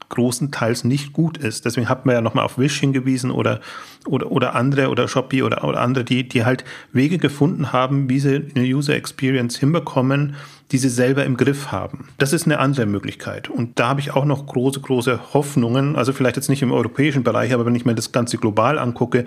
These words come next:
gibt's wirklich gute Beispiele inzwischen, ähm, weltweit, wo, wo man sieht, wie, wie anders man es auch machen kann und könnte im Mobile-Kontext oder nicht im Mobile-Kontext. Also mein Lieblingsbeispiel, ich wiederhole sie nochmal, damit sie auch hier sind, aber es sind immer dieselben.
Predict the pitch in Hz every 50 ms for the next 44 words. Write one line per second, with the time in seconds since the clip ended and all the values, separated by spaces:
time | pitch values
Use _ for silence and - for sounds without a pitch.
0 | - - - _ - - 139 139 - - 143 139 143 147 135 143 - 156 139 139
1 | 139 113 110 107 104 107 104 - - 120 113 113 107 - - - 117 - - -
2 | - 107 - - - 113 110 131 143 381 269 147 123 117 117 - - - 107 113
3 | 113 113 117 131 123 113 113 127 127 117 110 110 107 - - 120 113 120 120 -
4 | - 135 123 123 139 151 147 139 143 139 139 123 131 127 123 117 - 113 107 123
5 | - - 120 - - - 113 - 120 120 117 - - 117 110 - - - 110 120
6 | 123 120 120 113 - - - 120 127 135 131 - 123 123 120 - - - - -
7 | - - 139 131 123 123 123 120 120 120 120 - 123 113 113 - 110 104 - -
8 | 101 104 95 113 135 143 143 143 135 135 147 160 127 120 120 120 117 - 117 107
9 | - - _ _ - - - 123 123 135 123 - - - 113 123 127 120 123 151
10 | 151 147 139 - - 123 120 120 - 117 120 - 120 120 107 120 131 131 127 117
11 | 110 - 123 110 110 113 113 117 - 131 - 120 - - 131 131 131 117 113 113
12 | 117 123 123 123 123 123 110 104 - 113 107 123 131 139 131 139